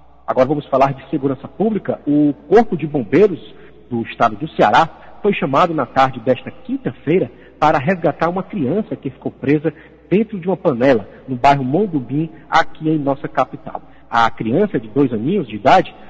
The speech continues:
foi cuidadosamente retirada e recebeu os devidos cuidados. De acordo com o Corpo de Bombeiros, as informações que chegaram à guarnição via ciops e,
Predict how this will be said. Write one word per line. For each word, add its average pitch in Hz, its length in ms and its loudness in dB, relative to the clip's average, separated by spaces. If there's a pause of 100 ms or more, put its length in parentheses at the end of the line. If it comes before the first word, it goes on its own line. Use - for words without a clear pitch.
(120)
foi 180 140 0
cuidadosamente 170 880 0
retirada 151 640 0
e 165 80 -4
recebeu 165 440 0
os 151 80 -4
devidos 147 480 -4
cuidados. 131 480 2 (580)
De 120 80 -4
acordo 165 320 0
com - 120 -8
o 110 60 -6
Corpo - 380 -4
de 117 80 -10
Bombeiros, 123 540 2
as 117 140 -2
informações 120 560 -6
que - 80 -16
chegaram 139 480 2
à 117 60 -6
guarnição 120 580 -4 (320)
via 123 180 -4 (100)
ciops 147 360 2 (340)
e, 151 220 0